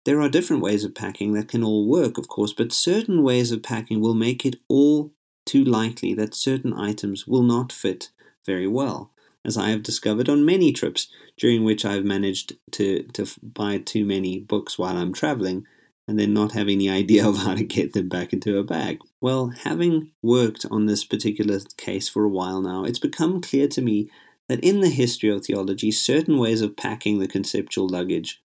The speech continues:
work better than others, and certain other ways of packing end up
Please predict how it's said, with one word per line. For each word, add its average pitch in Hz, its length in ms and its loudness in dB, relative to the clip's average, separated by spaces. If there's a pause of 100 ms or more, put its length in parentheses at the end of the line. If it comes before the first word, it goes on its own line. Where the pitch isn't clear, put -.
work 117 280 2
better - 420 -6 (100)
than 85 180 -6
others, - 400 -6 (420)
and 131 200 2
certain 165 640 4
other 175 240 4
ways 101 280 4
of 90 80 -10
packing - 420 -4
end 110 200 2
up 107 200 -2